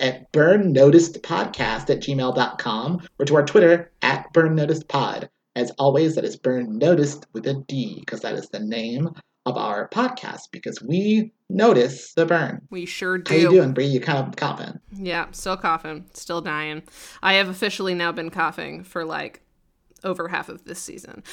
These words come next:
Speaker 2: But, you know, to be fair, that was what <laughs> happened last year, too, when we were recording season two of Burn Noticed. I also had a cough for, like, four months and had to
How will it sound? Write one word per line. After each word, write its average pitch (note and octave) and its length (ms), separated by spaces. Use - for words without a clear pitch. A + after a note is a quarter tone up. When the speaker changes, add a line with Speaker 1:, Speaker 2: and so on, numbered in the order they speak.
Speaker 2:
But, B3 280
you B3+ 100
know, B3 180
to A#3+ 140
be A#3+ 140
fair, G#3+ 340
that A3+ 140
was A3+ 140
what A#3 120
<laughs> A3 40
happened A3 400
last G3+ 380
year, F#3 160
too, F#3+ 240
when E3+ 140
we F3+ 100
were F#3+ 100
recording F#3 460
season F3+ 420
two B3 240
of D#3+ 160
Burn D#3+ 240
Noticed. E3 400
I G3 100
also G3+ 260
had F3 160
a - 40
cough E3+ 360
for, F3+ 140
like, - 240
four F3 300
months E3+ 340
and E3+ 160
had E3 240
to - 260